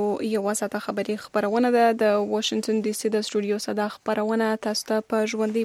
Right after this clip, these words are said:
بڼه وړاندې کوو. تاسو ته یو بل راپور په خپرونه کې لرو چې په د پاکستان د سینټ کمیټې غونډې ته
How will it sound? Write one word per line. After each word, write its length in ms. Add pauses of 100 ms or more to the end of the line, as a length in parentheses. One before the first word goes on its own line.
بڼه 240
وړاندې 420
کوو. 320 (540)
تاسو 240
ته 380
یو 180
بل 120 (120)
راپور 340
په 80
خپرونه 480
کې 220
لرو 180 (160)
چې 400
په 80 (480)
د 80
پاکستان 640 (220)
د 140
سینټ 600
کمیټې 400 (100)
غونډې 320
ته 720